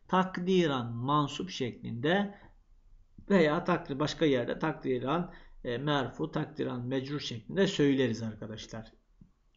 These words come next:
Evet. Mesela burada bunu müpteda yapsak estikai diyeceğiz. Arkadaşlarım, estikai, arkadaşlarım mesela yahdirune ileyye, bana geliyorlar. E, burada,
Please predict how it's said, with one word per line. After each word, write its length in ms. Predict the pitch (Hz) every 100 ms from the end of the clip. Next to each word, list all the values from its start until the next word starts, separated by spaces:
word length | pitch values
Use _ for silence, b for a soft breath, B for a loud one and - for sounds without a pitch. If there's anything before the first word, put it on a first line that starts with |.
| -
Evet. 420 | 151 127 104 - - _ - B B B
Mesela 380 | 170 160 170 160
burada 540 | 175 160 175 - - 180
bunu 200 | 185 165
müpteda 540 | 170 175 175 185 175
yapsak 520 | 139 123 - 190 - -
estikai 800 | 160 - - 170 170 170 170 127
diyeceğiz. 340 | 117 117 104 117 -
Arkadaşlarım, 1000 | 147 151 151 147 160 - 151 139 120 -
estikai, 1000 | 139 143 - 139 - 143 143 131 135 117
arkadaşlarım 960 | - 135 131 135 123 - 127 120 165 160
mesela 460 | 123 143 170 175 B B 143
yahdirune 760 | 151 - 151 151 160 170 151
ileyye, 460 | 147 151 135 120 120
bana 200 | 143 170
geliyorlar. 800 | 147 147 156 139 113 107 - b b b 123
E, 100 | 143
burada, 500 | 165 156 170 170